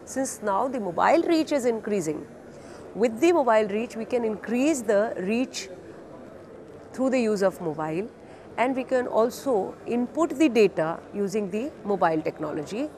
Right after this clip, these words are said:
and we can get the data using the mobile technology. These are some of the areas with which we are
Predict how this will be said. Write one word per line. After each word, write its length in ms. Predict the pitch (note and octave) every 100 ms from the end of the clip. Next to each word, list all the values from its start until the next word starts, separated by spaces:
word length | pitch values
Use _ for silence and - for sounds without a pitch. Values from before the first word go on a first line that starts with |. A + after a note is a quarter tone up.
| - - -
and 120 | G3+
we 80 | A3
can 180 | A#3+ A3
get 240 | A3 A#3
the 100 | C#4
data 400 | G#3+ E3+ F#3 A#3+ - -
using 300 | F3+ F3 F3+
the 180 | F3 A3+ - -
mobile 340 | F#3+ F3+ D#3+ D#3
technology. 680 | - - - - - C#3 - - - - - - - - - - - - - - - -
These 180 | D4 E4+
are 80 |
some 220 | F#4+ D4+ D#4+
of 120 | D4
the 120 | C4+
areas 640 | F3+ G#3 C4 G3 D3 - - - - - - - - - - - -
with 180 | A#3+ G3+
which 220 | C#4+ -
we 180 | A#3+ A#3
are 260 | G#3 A3